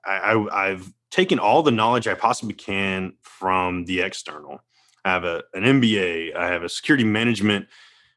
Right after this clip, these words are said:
I have a security management concentration attached to that M B A. I did most of that in Afghanistan. I have credential on credential in the security world. I have all these businesses. I have all these things where I'm consistently and, and constantly getting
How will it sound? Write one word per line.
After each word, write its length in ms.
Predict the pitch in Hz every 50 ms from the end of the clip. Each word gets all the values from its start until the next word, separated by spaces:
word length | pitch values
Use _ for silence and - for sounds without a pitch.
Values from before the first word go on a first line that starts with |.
| _ _
I 80 | 104 107
have 80 | 104
a 60 | -
security 280 | - - - 135 127 120
management 380 | 117 120 120 113 107 120 104 95
concentration 560 | 110 110 - - - 120 110 113 - 117 98
attached 380 | - - - - 120 143 -
to 80 | - 107
that 100 | 92 87
M 160 | 87 87 87
B 160 | 85 85 85
A. 180 | 82 82 80 80
I 40 | 87
did 160 | 95 120 113
most 240 | 107 120 131 127 160
of 80 | 151
that 60 | 135 131
in 100 | 120 104
Afghanistan. 800 | - - - 110 120 139 151 - - - 90 85 82 82 82 85
I 380 | 80 - - _ _ - -
have 320 | - - 110 110 104 101 -
credential 500 | - - 117 147 156 - - 110 92 87
on 120 | 82 82
credential 360 | - 104 110 131 135 - 117
in 80 | 101 98
the 40 | 82
security 440 | - - - - 143 143 143 139
world. 420 | 117 92 92 85 82 80 82 82 - - - - - _
I 60 | 120
have 60 | 123
all 60 | 147 156
these 140 | 147 117
businesses. 480 | 104 82 123 131 127 139 123 - 95 92
I 60 | 98
have 100 | 104 113
all 120 | 143 175 196
these 200 | 226 196 - -
things 300 | - 131 131 127 107 98
where 140 | 98 92
I'm 100 | 98 98
consistently 960 | 95 - - 92 - - - - - 208 202 - - 196 170 165 180 180 170
and, 160 | 160 139 117
and 200 | - 104 98 -
constantly 840 | - - - - 131 127 139 139 - - - 113 95 - 101 98 95 95
getting 560 | 90 90 107 107 113 123 117 104 101 -